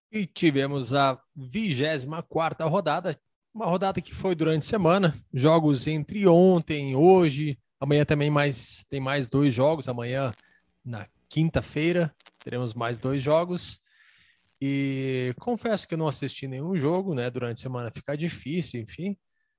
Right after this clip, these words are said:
mas é claro que tava com saudade de fazer o podcast, ficar por aí conversando, trocando uma ideia contigo, né,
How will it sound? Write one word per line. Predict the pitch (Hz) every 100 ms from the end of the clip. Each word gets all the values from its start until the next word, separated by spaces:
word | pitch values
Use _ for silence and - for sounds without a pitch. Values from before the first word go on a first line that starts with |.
| _ _
mas | 113 110 110 110 185
é |
claro | 196 107 117 135
que | - 104 98 - _ _
tava | 120 120
com | 139
saudade | 135 123 117 131
de |
fazer | - 135
o | 139
podcast, | 156 180 190 127 127 -
ficar | 131 110
por | 120
aí | 113 113
conversando, | 139 139 147 147 156 139
trocando | 123 117 117
uma | 117
ideia | 117 120 117
contigo, | - 165 175 156 185 165
né, | 147